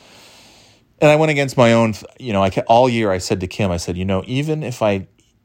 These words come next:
even if I don't know until the middle of the month that they're extending me, I'm just going to wait because I want, I want to work for this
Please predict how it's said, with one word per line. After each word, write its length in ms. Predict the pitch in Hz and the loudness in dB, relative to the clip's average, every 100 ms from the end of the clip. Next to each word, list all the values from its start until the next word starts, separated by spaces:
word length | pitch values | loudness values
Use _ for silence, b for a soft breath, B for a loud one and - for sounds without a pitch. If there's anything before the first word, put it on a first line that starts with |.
| _ | _
even 440 | 131 185 185 175 | -6 -4 -4 -6
if 340 | 127 135 131 - _ _ | -4 -6 -6 -16 _ _
I 180 | 107 123 120 _ | -2 -2 -4 _
don't 280 | 113 113 - | 0 0 -2
know 400 | 98 92 92 90 | -4 2 4 2
until 320 | 87 - 92 | 0 -4 -6
the 100 | 90 | -4
middle 360 | 87 95 113 107 | -2 2 4 4
of 140 | 98 | 2
the 80 | 92 | -2
month 420 | 90 87 87 - | 0 -2 -4 -10
that 140 | - 85 | -14 -6
they're 160 | 82 | -4
extending 500 | 85 - - 85 85 | -4 -8 -8 -6 -6
me, 140 | 80 80 | -8 -8
I'm 220 | 92 90 | -6 -6
just 380 | 85 - 92 - | -6 -4 -4 -4
going 240 | - 98 95 | -6 -6 -4
to 120 | 95 | -6
wait 300 | 90 85 82 | -4 -4 -6
because 240 | 76 87 | -12 -6
I 120 | 85 | -6
want, 360 | 85 87 87 87 _ b b b b b b | -6 -6 -8 -10 _ b b b b b b
I 120 | - 90 | -4 -2
want 320 | 87 98 110 | 2 0 2
to 260 | 120 104 - | -2 -2 -6
work 340 | 107 101 104 | 0 2 2
for 160 | - 95 | -2 -4
this 280 | 90 98 | 0 0